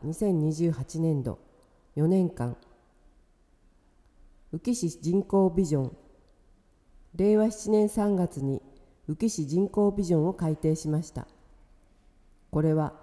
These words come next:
本市の人口の現状分析と将来展望を取りまとめたもので、令和二年国勢調査結果や各種統計などの最新データを反映させました。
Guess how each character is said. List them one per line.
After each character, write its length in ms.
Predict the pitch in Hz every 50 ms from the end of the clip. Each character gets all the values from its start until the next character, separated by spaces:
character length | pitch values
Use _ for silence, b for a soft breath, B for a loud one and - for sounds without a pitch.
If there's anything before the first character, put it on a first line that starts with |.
| - - - - _ _ _ _ _ _ _ -
本 220 | - 226 226 240 254
市 120 | - -
の 140 | 180 170 160
人 240 | - 160 175 190 196
口 220 | 190 - 202 202
の 120 | 196 190 190
現 260 | 170 175 185 196 196
状 180 | 185 196 196 185
分 180 | 175 196 196
析 300 | 190 - 185 180 - -
と 180 | - - 139 - - _ _ _ _ _ _ _ _
将 260 | - - 196 208 214
来 220 | 214 214 208 214 208
展 240 | 214 202 202 202
望 120 | 196 190 196
を 80 | 196
取 140 | 196 - 185
り 80 | 185 196
ま 140 | 208 208 202
と 100 | - 165
め 80 | 160
た 120 | 151 151 139
も 100 | 139 139
の 140 | 135 - - -
で、 180 | - 127 123 - - - _ _ _ _ _ _ _ _ _ _ _ _ _ _ _ _ _ _ _ -
令 200 | 151 170 180 180
和 120 | 180 180 175
二 160 | 180 180 180
年 220 | 175 170 170 165
国 160 | 165 - 156 151 -
勢 220 | - - 214 208
調 240 | 202 - 214 208 208
査 140 | 196 - 180
結 220 | - - 175 -
果 160 | - - 139
や 160 | 131 127 120 - - - _ _ - - _ _ _ _ _ _ _ _ _ _ _ - - - _ _ - -
各 200 | - 226 - -
種 160 | - - 175
統 200 | - 175 175 170 170
計 220 | - 170 170 165
な 140 | 160 156 151
ど 120 | 151 147
の 120 | 139 143 147
最 240 | - 175 175 196
新 260 | 190 - 208 202 202 180
デ 160 | 190 190 185
ー 20 |
タ 200 | - - 180 190
を 60 | 208
反 300 | 220 - 190 175 165 160
映 100 | 160 165
さ 120 | 165 165 165
せ 140 | - 165 160
ま 140 | 156 156
し 100 | 160 -
た。 160 | - - -